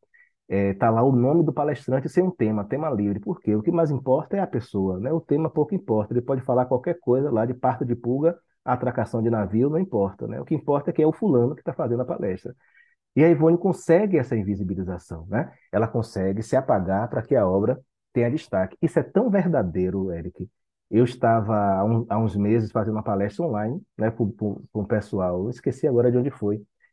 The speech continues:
E aí, a companheira que me convidou, quando eu falava isso, ela no chat me, me contou assim: "Olha, Pedro, eu tô aqui com um, um rapaz que me chama de tia, né?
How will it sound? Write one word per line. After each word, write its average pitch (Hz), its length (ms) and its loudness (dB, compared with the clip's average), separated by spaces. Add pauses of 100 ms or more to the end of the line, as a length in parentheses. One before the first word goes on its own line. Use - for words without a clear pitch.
(220)
E 151 140 6
aí, 143 560 4
a 123 160 0
companheira 139 420 2
que 131 120 -2
me 123 100 2
convidou, 117 640 -2
quando 151 160 -2
eu 156 60 0
falava 131 480 -2
isso, 131 280 -2
ela 135 140 -2
no 135 100 -4
chat 123 380 -4
me, 143 160 0
me 123 140 0
contou 123 340 -2
assim: 113 160 -2
"Olha, 160 160 0
Pedro, 196 260 -2
eu 202 40 -6
tô 156 120 2
aqui 143 200 -2
com 139 120 -6
um, 104 440 -4
um - 20 -4
rapaz 98 640 -2 (320)
que 123 100 0
me 113 80 2
chama 113 240 0
de 113 80 0
tia, 104 420 0 (200)
né? 123 200 -4